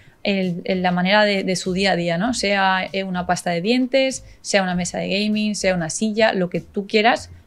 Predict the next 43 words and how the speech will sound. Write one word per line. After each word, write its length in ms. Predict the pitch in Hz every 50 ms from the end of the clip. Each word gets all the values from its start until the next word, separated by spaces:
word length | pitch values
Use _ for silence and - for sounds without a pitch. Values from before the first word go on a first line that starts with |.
| _ _ -
va 280 | 185 180 202 214 233
a 60 | 233 -
formar 320 | - 208 202 202 202 202
parte 260 | - 208 208 208 220
de 80 | 214 208
la 120 | 196 180
vida 180 | 185 190 196 190
de 140 | 180 175 170
alguien. 260 | 170 165 175 165 160
Entonces, 340 | 160 - 185 180 190 190 185
realmente, 520 | 185 180 185 202 208 214 214 254 269 262 - - - - - -
lo 120 | 196 190
que 100 | 180 185
tienes 280 | 175 190 190 208 208 -
que 300 | - 247 240 240 - - - -
esforzarte 720 | - 180 175 - 196 190 - - 190 190 196 - 233 208
es, 180 | 190 - - - - -
¿tú 140 | - 233
comprarías 480 | 233 277 294 285 277 254 254 233 214 220
el 60 | 202
producto 420 | - - 196 196 190 180 - 185 -
que 100 | 180 -
tú 160 | - - 202
estás 280 | 185 - - 190 185 175
vendiendo? 500 | 180 175 170 170 170 170 175 202 262 - - - - - - - - - - -
Eso 140 | - 202 220
es 60 | 214
algo 180 | 240 240 240 233
súper 220 | - 214 208 202
importante, 500 | 202 190 180 180 175 170 220 254 247 233
porque 160 | 190 180 190
hay 40 | 185
mucha 220 | 196 202 - 220 196
gente 440 | - 226 220 233 233 269 285 247
que 120 | - - 180
la, 200 | 190 190 - - - -
saca 420 | - - - 202 220 214 196 185 180
cualquier 320 | 180 175 175 - 196 196
producto 460 | 196 226 220 220 226 233 233 - 277 277
que 140 | 233 208
ni 140 | 196 185 185
ellos 240 | 190 220 226 220 -
comprarían, 580 | - 196 185 180 190 185 180 185 240 269 330